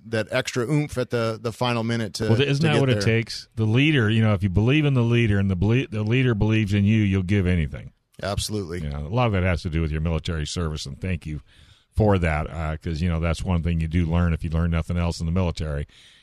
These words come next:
Speaker 2: and teamwork and working with others and getting the job done.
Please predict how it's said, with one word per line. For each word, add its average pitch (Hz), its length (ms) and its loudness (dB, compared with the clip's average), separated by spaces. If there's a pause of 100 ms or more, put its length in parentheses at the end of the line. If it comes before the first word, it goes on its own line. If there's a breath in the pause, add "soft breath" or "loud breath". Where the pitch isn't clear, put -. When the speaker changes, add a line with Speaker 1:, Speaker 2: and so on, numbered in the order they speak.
(120 soft breath)
Speaker 2:
and 80 280 -2
teamwork 90 560 2
and 80 100 -2
working 87 340 2
with 85 160 2
others 85 460 2
and 76 160 -4
getting 80 240 0
the 76 80 0
job 73 300 0
done. 65 260 -4